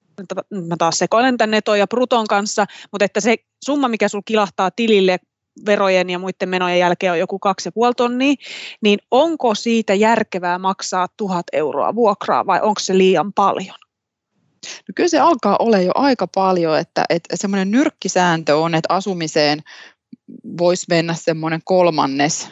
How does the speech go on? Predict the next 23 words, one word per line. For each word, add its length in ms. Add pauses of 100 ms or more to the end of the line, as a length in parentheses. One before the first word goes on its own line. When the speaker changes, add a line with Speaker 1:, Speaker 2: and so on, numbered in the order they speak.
(160)
Speaker 2:
nettotuloista. 1080 (100)
Eli 200
tossa 340
tapauksessa, 720
jos 240
se 80
olisi 200
Speaker 1:
Se 60
Speaker 2:
se 40
Speaker 1:
on 140
jo 80
aika 220 (140)
paljon, 260
joo. 100 (100)
Speaker 2:
kaksi 360
ja 60
puoli 320
tonnia, 560
niin 220
sit 200
se 80
olisi 140
semmoinen 400